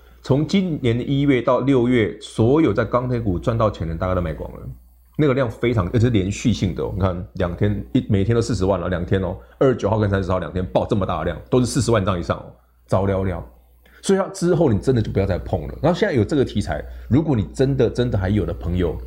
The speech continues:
但是我就是喜欢钢铁股，那你买钢铁股的想法就不应该是做短线的。你刚才就是，我就是认同这种很固定的，我就是，它，它蛮赚钱的啊，它有出口啊，它有外销啊，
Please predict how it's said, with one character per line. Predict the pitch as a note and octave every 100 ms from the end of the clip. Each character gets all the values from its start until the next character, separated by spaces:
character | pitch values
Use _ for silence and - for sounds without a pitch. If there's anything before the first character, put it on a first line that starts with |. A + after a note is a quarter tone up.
| -
但 | G#2+
是 |
我 | F#2+ D#2+
就 | B2+ G3+
是 |
喜 | E3+ -
欢 | F#2+ F#2+
钢 | G2+ F#2+
铁 | F2
股， | - - - -
那 | C#3+
你 | A2+
买 | A2 F2+
钢 | A2
铁 | A2
股 | F#2+
的 | E2+
想 | - F2
法 | F2+
就 | D#2+
不 | G2+ A2+
应 | G#2+
该 | G2 G2
是 | G2+
做 | G2 G2
短 | - -
线 | - - -
的。 | - _ _
你 | - F#2
刚 | C3+
才 | C#3
就 |
是， | C#3 - -
我 | C#3+ A2+
就 | G3+
是 | G#3
认 | A3 D3
同 | G#2 G#2
这 | B2+
种 | F#2+ E2+ -
很 | G2
固 | - G3+ C3
定 | D3 G2+
的， | F2
我 | F2+
就 | F3
是， | F3
它， | A3 A#3
它 | C4
蛮 | G3+ G#3+
赚 | A3+
钱 | D#3+ D#3
的 | E3+
啊， | F3 - - -
它 |
有 | C4 D#3+
出 | G3+
口 | G#3+ F3 D3+
啊， | F3+
它 |
有 | F#3+
外 | G3+
销 | E3+ F#3
啊， | F3 F3+